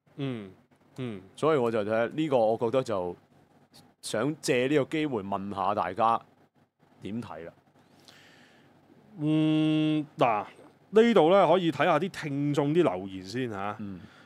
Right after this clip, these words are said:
Speaker 1: 佢話其實如果你要品評返阿拉耶同埋艾蒙-，誒，同埋，唔係，艾蒙尼啊，拉耶同埋藍斯道嘅話呢，啊，呢個 Phoenix 呢就話其實金手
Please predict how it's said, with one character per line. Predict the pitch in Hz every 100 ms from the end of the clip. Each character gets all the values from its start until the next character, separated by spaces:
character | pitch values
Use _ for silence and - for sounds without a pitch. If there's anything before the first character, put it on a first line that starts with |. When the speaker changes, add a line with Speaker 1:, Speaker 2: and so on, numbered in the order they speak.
| - _
Speaker 1:
佢 | - 214
話 | 185 170 170 170
其 | 165
實 | 147 156
如 | 170
果 | 240
你 | 208
要 | 190
品 | 151 196
評 | 190 120 127
返 | 208 208 208
阿 | 165 165
拉 | 175 190 196
耶 | 131
同 | 110 113
埋 | 110 107 107 107 113 _
艾 | - 135
蒙-， | 117 110 110
誒， | 131 120
同 | 120 113
埋， | 107
唔 | 107 110
係， | 95 90 110
艾 | 107
蒙 | 98 92
尼 | 92
啊， | 95 - - - -
拉 | 247 254
耶 | 185
同 | 135
埋 | 123
藍 | 120 101 117
斯 | - 202
道 | 160
嘅 | 120 135
話 | 123 131
呢， | 165 170 - -
啊， | 156
呢 | 214
個 | 214
Phoenix | 180 226 214 113 -
呢 | 180
就 | 135
話 | 117
其 | 113
實 | 107 -
金 | 247 254
手 | 214